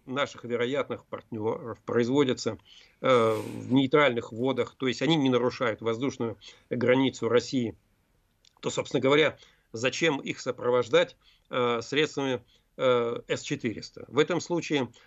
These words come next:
обнаружение и сопровождение воздушных объектов ведется, э, дежурными, э, радиолокационными станциями аэротехнических войск. Ну, какая-то рота или батальон сопровождает их, выдает информацию на командный пункт.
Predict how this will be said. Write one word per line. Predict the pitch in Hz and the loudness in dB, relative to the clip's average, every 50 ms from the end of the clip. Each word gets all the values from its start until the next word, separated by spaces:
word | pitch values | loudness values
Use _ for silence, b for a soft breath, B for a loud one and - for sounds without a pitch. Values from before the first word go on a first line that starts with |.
| b b - | b b -2
обнаружение | 127 123 120 131 139 135 139 117 139 160 165 156 143 - | -2 0 0 0 0 0 0 2 4 4 4 4 2 -2
и | - 113 | -6 -8
сопровождение | - - - - 117 127 127 127 120 127 156 151 135 120 | -8 -8 -4 0 2 2 2 2 2 0 0 0 0 2
воздушных | 110 120 120 117 135 131 - - 117 - 120 | 2 2 0 0 -2 -6 -6 -8 -8 -6 -6
объектов | 104 104 123 151 160 - - 160 - b b b b b - | -4 -2 -2 -2 0 0 0 -2 -2 b b b b b -12
ведется, | 107 110 104 139 156 147 - - 127 117 B B B B B - | -8 -2 2 2 2 2 0 -2 -6 -6 B B B B B -4
э, | 117 120 117 107 | -2 0 0 0
дежурными, | 104 110 123 110 131 156 151 160 156 151 151 147 139 127 b b b b b _ - | -2 -4 0 2 4 4 6 6 6 6 6 4 4 2 b b b b b _ -2
э, | 131 120 | -2 0
радиолокационными | 117 123 117 110 - - 147 147 135 131 127 127 | 0 0 -2 -4 -2 0 2 4 4 4 2 0
станциями | 120 - - 139 147 147 147 - 143 131 123 | -2 0 0 0 0 0 -2 -4 -2 0 0
аэротехнических | 117 113 110 - - - - 135 127 - - - 135 - - | 0 0 -2 -4 -6 -6 -4 -4 -4 -4 -6 -6 -6 -4 -2
войск. | 127 110 92 - - - b b b b b - | -2 -2 -2 -4 -10 -14 b b b b b 0
Ну, | 151 151 | 2 2
какая-то | 147 131 - 123 113 - - 113 | 2 4 4 4 4 4 2 2
рота | 131 151 143 - 120 | 4 2 2 2 -2
или | 110 107 110 | -4 -4 -4
батальон | 104 113 110 - 117 117 120 120 107 - | -4 -2 -2 -2 -2 0 0 -2 -2 -2
сопровождает | - 113 - 107 107 110 113 117 117 135 180 170 156 143 131 127 - 135 | -6 -10 -8 -6 -2 -2 -2 0 2 4 4 6 4 4 2 -2 -8 -8
их, | 117 - _ b b b b - | -10 -10 _ b b b b -4
выдает | 131 127 117 131 131 127 120 113 | -2 0 2 4 4 4 2 2
информацию | 120 120 - - 123 120 127 120 113 - - 117 113 | -2 -4 -2 -2 -2 0 0 0 0 -2 -4 -6 -6
на | 113 | -4
командный | - - 120 120 117 113 107 113 110 | 0 0 2 2 2 0 0 -4 -6
пункт. | - - 165 170 151 B | -4 -4 -4 -4 -4 B